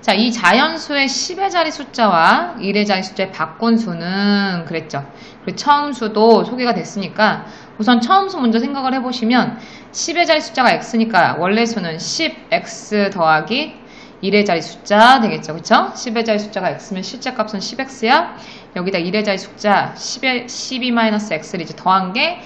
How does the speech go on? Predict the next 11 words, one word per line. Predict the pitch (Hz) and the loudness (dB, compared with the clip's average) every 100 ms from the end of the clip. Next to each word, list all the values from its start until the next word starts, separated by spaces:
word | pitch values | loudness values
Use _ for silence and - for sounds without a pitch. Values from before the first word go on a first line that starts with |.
| - - | -20 -18
처음 | - 359 359 320 | -2 0 2 -2
수예요, | 214 165 156 | -6 -6 -6
그쵸? | 156 - 254 339 - 196 | -8 0 2 2 -6 -14
얘가 | 160 156 156 156 - - - - | -6 -2 -2 -4 -12 -20 -20 -14
처음 | - 226 214 202 | 0 2 2 0
수. | 160 160 220 330 - - - - - - - - - - - - - - | -2 -4 -2 -4 -10 -20 -20 -20 -20 -20 -20 -20 -20 -20 -20 -20 -20 -8
그리고 | 214 208 | -6 0
박분수는 | 220 226 381 370 - 214 233 262 202 | 0 0 -6 -4 0 2 4 4 2
그랬잖아, | 180 - 151 | -2 -6 -8
그치? | 151 - 202 247 - - | -8 -6 -4 -4 -10 -8
박분수는 | - 254 262 214 202 254 151 | -6 -4 -4 -2 0 0 -2